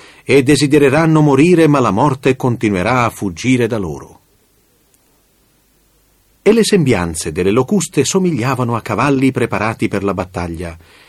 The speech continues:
e sulle loro teste c'erano come corone simili all'oro, e le loro facce erano come facce di uomini, ma avevano capelli come i capelli delle donne. E i loro denti erano come quelli dei leoni,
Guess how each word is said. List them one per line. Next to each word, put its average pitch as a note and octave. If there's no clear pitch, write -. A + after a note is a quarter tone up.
e E2+
sulle G2
loro F#2
teste A2+
c'erano C#3+
come C3+
corone C3
simili B2+
all'oro, E2
e A#2+
le D#3
loro E3+
facce E2+
erano D3+
come A#2+
facce C3+
di B2
uomini, D2
ma F2
avevano B2+
capelli C3
come G2+
i F#2
capelli A#2+
delle G#2+
donne. D2+
E D3+
i G#3
loro A3
denti F#2
erano E3+
come C3+
quelli D3+
dei C3+
leoni, F#2